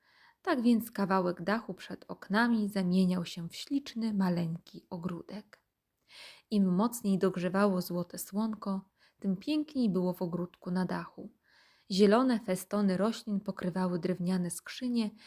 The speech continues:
i spadały aż na mur domu. Różnobarwne powoje otwierały śliczne kielichy pełne rosy.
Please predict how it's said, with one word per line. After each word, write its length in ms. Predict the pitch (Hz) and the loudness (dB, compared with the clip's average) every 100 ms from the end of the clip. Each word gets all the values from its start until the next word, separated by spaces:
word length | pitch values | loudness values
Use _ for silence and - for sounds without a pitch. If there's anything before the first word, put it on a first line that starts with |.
| - _ - | -20 _ -6
i 80 | 370 | -6
spadały 580 | - 220 190 214 202 - | -2 0 2 2 2 0
aż 200 | 180 - | -6 -2
na 160 | 175 | -2
mur 280 | 170 170 170 | 0 -2 -2
domu. 360 | 175 170 170 196 - _ _ _ - - | -6 -6 -8 -10 -12 _ _ _ -18 -6
Różnobarwne 760 | 185 180 185 190 208 202 190 | -2 2 2 2 4 4 2
powoje 580 | 185 185 170 185 214 262 262 - - | 0 -4 -2 0 2 0 -4 -16 -6
otwierały 540 | 202 - 190 185 180 | -4 0 2 2 0
śliczne 600 | 175 - 220 - - 277 | -2 -8 -12 -10 -6 -4
kielichy 500 | 226 190 170 175 - | -4 -4 -4 -4 -6
pełne 420 | 190 185 175 170 175 | -2 -2 0 0 0
rosy. 460 | 175 165 - - | -2 -6 -16 -18